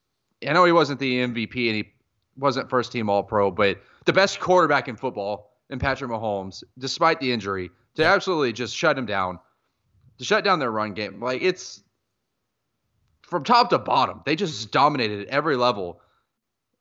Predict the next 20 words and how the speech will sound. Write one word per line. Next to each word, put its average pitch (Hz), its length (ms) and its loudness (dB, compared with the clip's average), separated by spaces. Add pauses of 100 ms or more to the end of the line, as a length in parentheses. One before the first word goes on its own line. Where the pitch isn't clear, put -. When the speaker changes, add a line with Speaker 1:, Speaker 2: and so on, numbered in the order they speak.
(120)
Speaker 1:
And 127 160 -4
on 123 160 2
that 117 120 -2
de-, 123 140 -4
on 123 80 -8
the 117 80 -8
defensive 117 380 -6
end, 110 200 -2
like, 104 200 -2
the 113 80 -4
secondary 151 540 0
played 135 280 -2
great. 131 260 2
They 135 60 -2
had 123 80 2
a 107 40 -2
couple 143 280 -2
of 113 80 -8
picks. 139 400 -2
Like, 101 300 -4